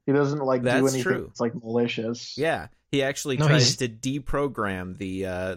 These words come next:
Speaker 2: the, uh, pleasure chamber.
Speaker 3: Exact. He's a, he's an O G feminist, so nobody,
Speaker 1: <laughs>
Speaker 3: nobody is a pleasure unit except for the fact that he is also a closet bigamist.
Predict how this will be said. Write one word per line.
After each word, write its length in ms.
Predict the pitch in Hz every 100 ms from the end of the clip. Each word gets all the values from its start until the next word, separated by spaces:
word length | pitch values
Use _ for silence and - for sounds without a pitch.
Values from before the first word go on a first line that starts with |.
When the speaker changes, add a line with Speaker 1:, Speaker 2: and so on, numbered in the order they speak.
| 101
Speaker 2:
the, 280 | 101 92 92
uh, 180 | 90 92
pleasure 460 | - 131 123 101
chamber. 480 | 87 101 87 80 80 _ _ _ -
Speaker 3:
Exact. 340 | 123 180 180
He's 160 | 139 127
a, 80 | 123
he's 240 | 123 127
an 80 | 123
O 160 | 135
G 200 | 135 127
feminist, 560 | 123 123 107 92 87 -
so 380 | - 95 95 104
nobody, 600 | 104 113 139 143 123 123
Speaker 1:
<laughs> 40 |
Speaker 3:
nobody 260 | 123 139 160
is 100 | 131
a 60 |
pleasure 320 | 127 131 139 131
unit 320 | 107 101 101
except 280 | 107 - -
for 60 | 113
the 100 | 107
fact 260 | 113 104
that 80 | 110
he 140 | 107
is 140 | 107 104
also 380 | 104 107 - 98
a 60 |
closet 440 | 95 - 101 98 -
bigamist. 480 | 98 - - -